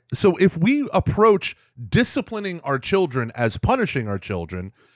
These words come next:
we're gonna create the wrong type of <laughs> authoritarian,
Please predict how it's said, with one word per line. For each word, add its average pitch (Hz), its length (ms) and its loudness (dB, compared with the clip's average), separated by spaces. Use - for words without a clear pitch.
we're 160 220 0
gonna 185 200 -2
create 147 480 2
the 127 140 2
wrong 143 340 2
type - 280 -2
of 160 140 2
<laughs> - 20 2
authoritarian, 127 960 -2